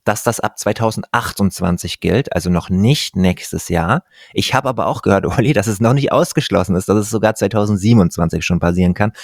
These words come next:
Aber das ist jetzt, glaub ich, sehr, sehr kurzfristig, weil wir gehen davon aus, der wahrscheinlichste Termin wäre im Februar nach den Australian Open, ähm, als Masters-Turnier.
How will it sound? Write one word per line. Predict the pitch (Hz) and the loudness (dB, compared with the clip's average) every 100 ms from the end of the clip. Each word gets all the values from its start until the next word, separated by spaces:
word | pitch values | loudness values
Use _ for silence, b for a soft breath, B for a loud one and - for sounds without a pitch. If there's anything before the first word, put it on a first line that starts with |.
| B B | B B
Aber | 92 98 | 0 0
das | 98 | 0
ist | 98 | 0
jetzt, | 101 - | 0 -2
glaub | - 87 | 0 2
ich, | 92 - | 2 2
sehr, | 98 | 0
sehr | 92 90 | 2 0
kurzfristig, | - 104 - 92 - 135 _ B B | 0 0 0 -2 0 -2 _ B B
weil | - 95 101 127 b b b | -4 -2 0 -2 b b b
wir | 98 101 | 0 0
gehen | 85 95 113 120 - _ _ | 2 2 4 2 -4 _ _
davon | - 98 - 92 | -4 -4 -2 -4
aus, | - 98 110 123 | 0 0 0 -2
der | 90 | 0
wahrscheinlichste | 90 - 98 110 113 - | 0 -2 -2 -2 -4 -6
Termin | - 101 101 113 - b b b | -4 2 4 2 0 b b b
wäre | 95 104 113 | 2 2 2
im | 180 190 | 2 0
Februar | - 120 139 - 90 92 147 _ - | 0 0 0 0 2 2 -2 _ -2
nach | 90 123 - | 0 0 0
den | 95 | 0
Australian | 80 - 85 85 | 0 -2 -2 0
Open, | 90 87 98 123 - b b b - | 0 -2 0 -2 -4 b b b -2
ähm, | 95 98 95 - _ - _ | 0 2 0 -4 _ -20 _
als | - 92 - | -4 -2 0
Masters-Turnier. | 92 92 - 95 - - 95 104 180 | 2 2 -2 -6 -4 0 2 2 0